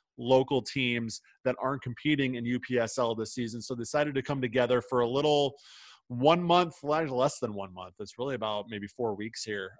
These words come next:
Uh, tournament, mini tournament. It features F C Minneapolis,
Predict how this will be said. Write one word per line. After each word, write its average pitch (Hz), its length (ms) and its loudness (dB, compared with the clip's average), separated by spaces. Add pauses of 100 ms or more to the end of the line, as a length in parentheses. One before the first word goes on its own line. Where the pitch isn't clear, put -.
Uh, 110 520 -6 (160)
tournament, 170 560 -2 (240)
mini 160 180 2
tournament. 147 460 -2
It 110 180 -10
features 127 400 -4 (160)
F 143 140 0
C 175 160 0
Minneapolis, 147 760 0